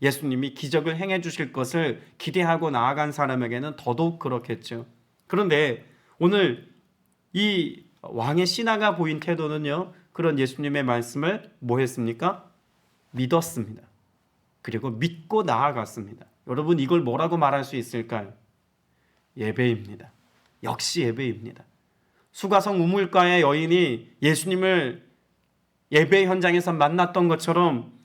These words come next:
오늘 본문에 등장하고 있는 왕의 신하 역시도 예배 현장에 서 있다고 말할 수 있는 것입니다. 이 구교에서는, 캐톨릭에서는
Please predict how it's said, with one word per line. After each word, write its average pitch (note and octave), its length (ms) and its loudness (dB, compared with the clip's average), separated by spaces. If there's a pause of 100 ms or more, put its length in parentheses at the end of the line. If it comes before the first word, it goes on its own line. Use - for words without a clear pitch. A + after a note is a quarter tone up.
(160)
오늘 F3 240 4
본문에 F3 400 2
등장하고 E3 500 2
있는 E3 180 0
왕의 C#3+ 360 4
신하 F3 320 0
역시도 D3 720 -2 (520)
예배 D3 360 4
현장에 F3 400 0
서 F#3+ 160 0
있다고 E3+ 360 0
말할 C#3+ 280 0
수 C#3 160 -8
있는 C3 260 -2
것입니다. A2 520 -8 (1200)
이 F2 200 -14 (800)
구교에서는, C#3+ 880 -2
캐톨릭에서는 D#3 1000 -2